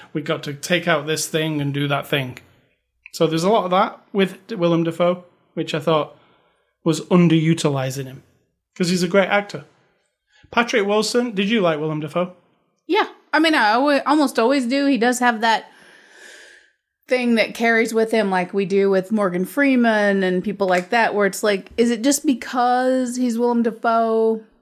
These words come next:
Speaker 2: and he has a certain air of something we see as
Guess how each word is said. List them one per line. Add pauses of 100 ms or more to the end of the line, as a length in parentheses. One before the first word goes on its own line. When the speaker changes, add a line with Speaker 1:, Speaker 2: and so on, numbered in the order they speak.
Speaker 2:
and
he
has
a
certain
air
of
something
we
see
as